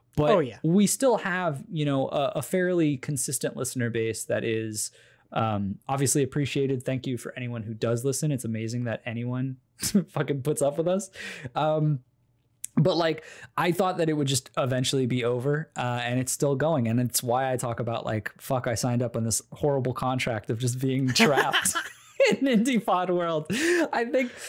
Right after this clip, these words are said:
Speaker 1: I think if I had to say something that I've learned, uh, anything of value over the hundred fifty episodes,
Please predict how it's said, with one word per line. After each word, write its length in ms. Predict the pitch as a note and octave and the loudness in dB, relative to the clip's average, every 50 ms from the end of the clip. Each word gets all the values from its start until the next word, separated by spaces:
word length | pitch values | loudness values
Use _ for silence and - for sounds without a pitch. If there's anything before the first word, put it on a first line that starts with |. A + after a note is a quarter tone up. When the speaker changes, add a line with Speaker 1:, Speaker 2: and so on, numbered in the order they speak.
| - F#3+ - | -10 -4 -2
Speaker 1:
I 80 | - G#3 | 0 0
think 140 | A3 A#3+ A#3+ | 2 2 0
if 100 | A#3+ B3+ | 0 2
I 100 | B3 G#3+ | 2 2
had 180 | G#3+ G#3+ G#3 G3+ | 2 2 2 2
to 80 | G3+ | 2
say 220 | F#3+ - G3+ F#3+ F#3+ | 4 4 4 2 2
something 300 | - F#3+ F#3 F#3+ F#3 F3+ | 2 0 -2 -2 0 0
that 100 | E3+ D#3+ | 2 2
I've 180 | D#3 D3 C3 C3 | 2 0 2 2
learned, 540 | B2+ B2+ C3 C#3 D3 E3 F3+ F#3+ G3 F#3+ - - | 2 2 2 2 4 4 6 6 4 4 2 -2
uh, 360 | D3 C#3 C3+ C3 B2+ B2+ A#2+ - | -2 0 0 0 0 -2 -2 -2
anything 600 | - D3 D3 D#3+ D#3+ - F3 E3+ F3 F3 E3+ - - | -2 0 2 2 2 2 0 0 0 0 -2 -4 -2
of 180 | - C3 B2 A2+ | -2 -2 0 0
value 480 | A2+ A#2+ A2 A#2 B2+ C#3+ D#3+ E3+ F3 - | -2 0 0 2 2 2 4 2 2 2
over 180 | F3+ E3 E3 E3 | 2 0 0 0
the 100 | E3+ D#3+ | 0 2
hundred 260 | F#3 F#3 F3 F3+ F3 | 2 0 0 -2 -2
fifty 240 | - G3 F#3+ G3+ F#3+ | -4 -4 -2 0 -2
episodes, 500 | F#3 - - - - G3+ G3 F#3+ F#3 | 0 0 -2 -2 0 2 2 0 0